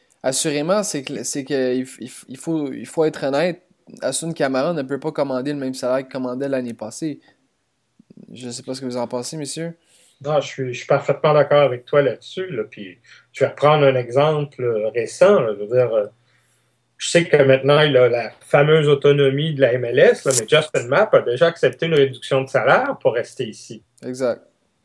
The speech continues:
Speaker 2: C'est
Speaker 1: Exact.
Speaker 2: vrai.
Speaker 1: Puis écoutez, si, si on signe Asun Camara, ne serait-ce qu'à cent cinquante mille dollars, c-, ce qui, selon moi, il les vaut, l'Impact de Montréal n'a plus de marge de manœuvre pour, euh, acquérir un joueur.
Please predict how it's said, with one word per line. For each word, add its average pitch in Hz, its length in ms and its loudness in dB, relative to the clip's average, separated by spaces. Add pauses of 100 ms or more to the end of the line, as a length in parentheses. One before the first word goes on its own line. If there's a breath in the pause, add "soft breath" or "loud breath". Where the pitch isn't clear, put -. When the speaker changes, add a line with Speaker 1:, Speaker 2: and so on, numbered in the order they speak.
(640)
Speaker 2:
C'est - 120 -12
Speaker 1:
Exact. 123 140 -6
Speaker 2:
vrai. 117 100 -6 (760 soft breath)
Speaker 1:
Puis 147 100 -4
écoutez, 147 520 2
si, - 380 0
si - 200 -4
on 202 100 4
signe 190 300 0
Asun 156 280 0
Camara, 143 380 2
ne 147 140 0
serait-ce 170 360 0
qu'à 127 120 0
cent 151 180 -4
cinquante 143 420 -2
mille 147 200 -6
dollars, 131 480 -2 (440)
c-, - 360 -8
ce - 140 -16
qui, - 120 -14
selon 139 400 0
moi, 139 340 0
il 120 160 -4
les 120 120 -2
vaut, 135 340 -10 (360)
l'Impact 156 320 2
de 151 60 2
Montréal 151 280 2
n'a 135 120 0
plus 151 160 -12
de 143 40 -8
marge 143 240 0
de 139 60 -8
manœuvre 139 440 -6
pour, 127 160 -8
euh, 120 220 -2
acquérir 127 480 -8
un 120 100 -10
joueur. 123 280 -10